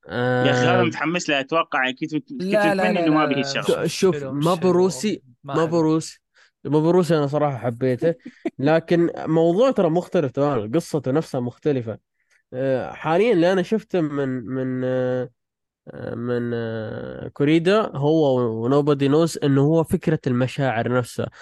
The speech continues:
Speaker 1: إنك حاول تستشعر مشاعر الشخصيات. يعني هذا
Speaker 2: نعم.
Speaker 1: اللي كان وا-، لأن هذا اللي كان واضح في بابروسي بالنسبة لي. ف، آه، يب، يمكن هذا هو. ما شفت Like Father Like Son، لكن ألقى عليه كلام إيجابي كثير للأمانة.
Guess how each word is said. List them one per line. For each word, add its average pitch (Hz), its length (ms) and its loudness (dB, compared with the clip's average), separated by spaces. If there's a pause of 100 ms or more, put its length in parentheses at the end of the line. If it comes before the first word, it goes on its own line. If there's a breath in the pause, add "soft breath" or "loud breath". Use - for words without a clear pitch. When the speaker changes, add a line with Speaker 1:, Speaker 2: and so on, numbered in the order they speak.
(320 loud breath)
Speaker 1:
إنك 123 200 2
حاول 147 500 4 (120)
تستشعر 135 840 -2
مشاعر 123 540 -2
الشخصيات. 113 640 -8 (580)
يعني 135 120 2
هذا 170 100 4
Speaker 2:
نعم. 202 80 4
Speaker 1:
اللي 165 100 4
كان 147 140 2
وا-، 139 240 2
لأن 143 220 4
هذا 156 180 2
اللي 139 120 2
كان 135 160 0
واضح 127 220 0
في 123 180 -8
بابروسي 120 500 -6
بالنسبة 107 400 -14
لي. - 100 -14
ف، - 140 -16 (840 soft breath)
آه، 110 320 -2
يب، 120 260 0 (100)
يمكن 110 280 -2
هذا 123 280 2
هو. 110 160 -2
ما 143 180 2
شفت 170 240 -2
Like 147 180 -2
Father 135 200 -2
Like 127 240 -6
Son، 175 280 -4
لكن - 580 -8 (160)
ألقى 131 240 -2
عليه 120 160 0
كلام 123 320 -2
إيجابي 123 320 -4
كثير 123 280 -6
للأمانة. 110 440 -10